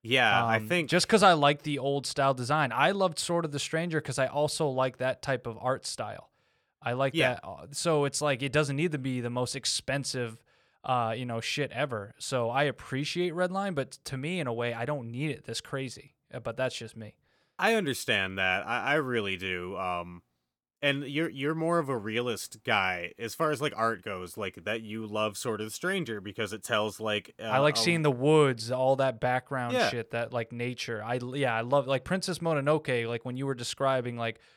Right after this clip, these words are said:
Speaker 2: why you like it so much and what they did with the, you know, the leaves dying and coming back. It's like, that's
Speaker 1: Yep.
Speaker 2: true. That's, like, everything beautiful and nature that I love. And I was like, "That's why it's, <laughs> it's amazing." So.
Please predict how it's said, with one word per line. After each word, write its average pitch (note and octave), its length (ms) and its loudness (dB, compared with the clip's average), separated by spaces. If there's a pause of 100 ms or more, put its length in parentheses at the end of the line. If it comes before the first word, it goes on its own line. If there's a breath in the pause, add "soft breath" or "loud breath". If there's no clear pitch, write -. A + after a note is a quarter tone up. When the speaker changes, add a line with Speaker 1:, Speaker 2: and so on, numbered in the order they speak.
(160 soft breath)
Speaker 2:
why A#2 240 0
you A#2 160 -4
like C3 260 0
it A#2+ 120 -8
so B2 160 -2
much A2+ 240 -4
and B2 80 -4
what A#2+ 100 -4
they B2+ 100 -4
did B2 200 -4
with A#2+ 160 -6
the, A#2+ 180 -2
you B2+ 160 -10
know, A#2 120 -4
the A2+ 120 -2
leaves B2 400 -6
dying A#2+ 460 0
and A2+ 120 -8
coming A#2+ 300 -6
back. B2 320 -2
It's A2+ 100 -6
like, B2 140 -4
that's B2 240 -2
Speaker 1:
Yep. D#3+ 120 4
Speaker 2:
true. E3 280 2
That's, B2 240 0
like, C3+ 160 0
everything D3+ 520 0
beautiful B2+ 600 -2 (400 soft breath)
and B2+ 220 -2
nature C3 520 0
that A#2+ 140 0
I A#2+ 120 2
love. C3 340 4
And A2+ 140 -2
I A2+ 100 -4
was A2 80 -4
like, A2+ 160 -4
"That's A#2+ 200 -2
why A#2 380 2
it's, A2+ 240 -8 (180)
<laughs> - 200 -16
it's B2+ 140 -8
amazing." A2+ 440 -2
So. A2 280 -8